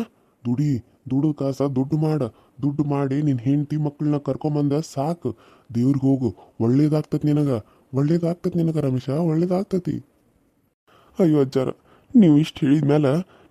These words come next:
ನಾನು ಹಂಗ ಮಾಡ್ತೇನ್ರಿ. ದೇವಸ್ಥಾನಕ್ಕೆ ಹೋಗಿ ಬೇಡ್ಕೋತೇನ್ರಿ.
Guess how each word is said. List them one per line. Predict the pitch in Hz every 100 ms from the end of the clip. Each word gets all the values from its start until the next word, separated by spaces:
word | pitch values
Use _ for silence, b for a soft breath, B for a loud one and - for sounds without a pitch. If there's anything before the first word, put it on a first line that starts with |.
| -
ನಾನು | 170 147 156 147 - b b _ _ _ _ - -
ಹಂಗ | 170 175
ಮಾಡ್ತೇನ್ರಿ. | 156 160 143 143 127 139 b b -
ದೇವಸ್ಥಾನಕ್ಕೆ | 127 139 - 131 147 139
ಹೋಗಿ | 147 139
ಬೇಡ್ಕೋತೇನ್ರಿ. | 143 151 165 147 139 135 139